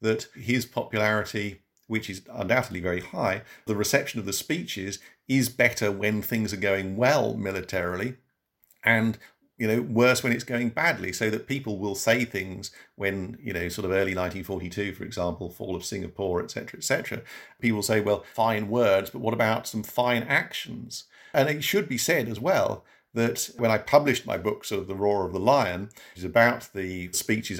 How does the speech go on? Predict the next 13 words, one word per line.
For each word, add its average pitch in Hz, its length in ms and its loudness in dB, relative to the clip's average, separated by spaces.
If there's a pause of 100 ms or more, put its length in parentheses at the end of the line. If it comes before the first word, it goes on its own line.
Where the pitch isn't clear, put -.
and 117 260 4
their 92 160 0
reception, - 600 -6 (320)
people 123 300 -2
said 107 260 2
that - 120 -6
because - 280 -2
I 127 100 4
was 107 220 0 (160)
sort 101 180 -8
of - 100 -20
pointing 107 440 0
out 120 380 2